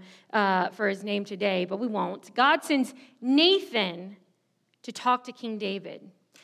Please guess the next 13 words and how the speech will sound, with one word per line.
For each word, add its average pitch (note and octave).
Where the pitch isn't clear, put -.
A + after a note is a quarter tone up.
to C4
tell C#4+
David A#3+
what A3+
David B3+
couldn't D#4+
see D4+
for C4
himself, A3+
what C#4
David D4+
couldn't D#4
acknowledge C4